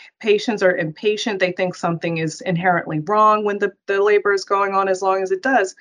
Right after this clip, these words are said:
And it's not. It just, it really takes a long time. It can take, um, two, three days.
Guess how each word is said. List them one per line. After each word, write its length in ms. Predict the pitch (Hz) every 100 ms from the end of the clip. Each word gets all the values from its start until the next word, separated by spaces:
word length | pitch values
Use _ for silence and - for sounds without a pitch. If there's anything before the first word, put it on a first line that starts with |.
| - - - - - _
And 120 | 247 269
it's 200 | 277 294
not. 300 | 277 135 196
It 140 | 190
just, 240 | 214 208 -
it 160 | 208
really 260 | 175 170 170
takes 280 | 170 165 -
a 40 |
long 220 | 170 170
time. 280 | 160 196 170
It 100 | 170
can 160 | 196 185
take, 420 | 214 175 165 _ - - -
um, 500 | 165 156 147 131 - _ _ _ _ _
two, 260 | - 202 202
three 260 | 196 202
days. 580 | 202 240 170 147 - -